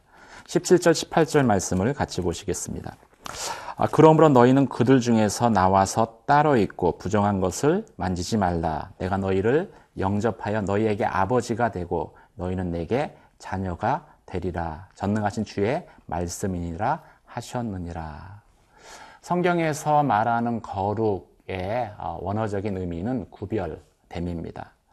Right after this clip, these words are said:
그런데 이 구별되기 위해서는, 어, 함께하지 못하는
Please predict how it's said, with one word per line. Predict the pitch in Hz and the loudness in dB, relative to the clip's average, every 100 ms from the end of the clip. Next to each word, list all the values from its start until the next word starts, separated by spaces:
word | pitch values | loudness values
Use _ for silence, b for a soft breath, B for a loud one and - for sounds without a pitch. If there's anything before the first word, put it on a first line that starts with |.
| B B B B | B B B B
그런데 | 135 139 147 | -4 2 2
이 | 143 | 0
구별되기 | - 123 117 151 156 151 147 123 104 110 117 92 95 | -4 -4 0 2 2 2 0 -2 -4 0 0 2 0
위해서는, | 101 92 - 87 120 143 90 - | 0 -2 -6 -4 -2 -4 -6 -10
어, | - | -16
함께하지 | - 180 180 165 143 110 - 82 - _ | -10 -10 -6 -8 -8 -8 -8 -10 -12 _
못하는 | - 95 - 107 95 80 | -14 -14 -8 -6 -6 -6